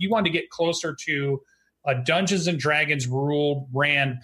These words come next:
planeswalker game where you're a planeswalker from Magic the Gathering, 'cause we haven't played any where you're the planeswalker. You can play in those worlds, but you're not necessarily a planeswalker with those books, um, that are coming out. So I wonder if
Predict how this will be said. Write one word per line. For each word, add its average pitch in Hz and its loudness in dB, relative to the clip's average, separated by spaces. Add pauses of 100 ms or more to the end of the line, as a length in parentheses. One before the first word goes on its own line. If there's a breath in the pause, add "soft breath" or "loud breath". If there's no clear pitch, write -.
planeswalker 131 0
game 123 -4
where 123 -4
you're 147 2
a 143 -2
planeswalker 139 -2
from 127 -6 (320)
Magic 139 0
the - -8
Gathering, 147 0
'cause 135 -2
we 190 4
haven't 226 0
played 226 2
any 151 2 (160 loud breath)
where 151 0
you're 160 2
the 151 2
planeswalker. 143 -2
You 160 -2
can 185 0
play 208 2
in 196 0
those 143 0
worlds, 170 0 (300 soft breath)
but 160 0
you're 202 4
not 185 2
necessarily 160 2
a 123 -2
planeswalker 135 2
with 127 0
those 120 -8
books, - -2 (420 loud breath)
um, 127 0
that 127 0
are 131 -2
coming 151 -2
out. 156 0
So 156 2
I 143 4
wonder 175 2
if 135 0